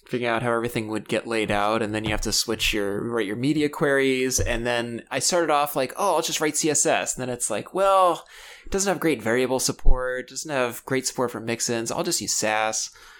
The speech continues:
And then I gotta get my Sass preprocessor, and then I have to convert all my style sheets, then I have to segment my style sheets into variables, and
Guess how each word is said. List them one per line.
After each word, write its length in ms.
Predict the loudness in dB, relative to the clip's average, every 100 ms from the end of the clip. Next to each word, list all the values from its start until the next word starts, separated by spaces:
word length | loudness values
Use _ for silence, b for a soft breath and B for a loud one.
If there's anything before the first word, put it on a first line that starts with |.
| B B B B B B _ _ _ _ _
And 120 | -6 -2
then 100 | 0
I 80 |
gotta 160 | 0 0
get 140 | 0
my 80 | -2
Sass 320 | -2 0 -2
preprocessor, 1000 | -4 -4 -4 -2 -2 -2 -2 -2 -2 -4
and 280 | -8 -12 -16 b b b b _
then 120 | -12
I 40 | -10
have 100 | -10
to 80 | -10
convert 460 | -6 -2 0 -2
all 140 | -6 -8
my 100 | -4
style 300 | 0 0 0
sheets, 180 | 0
then 140 | 0 -2
I 20 |
have 100 | -4
to 80 | -2
segment 440 | 0 0 0 -2
my 100 | -2
style 320 | -2 0 0
sheets 440 | 0 -2 -4 -4 -8
into 460 | -6 -8 -8 -10 -18 _ _ _
variables, 920 | -6 -2 -2 -2 -2 -2 -4 -6 -8 -10
and 300 | -10 -12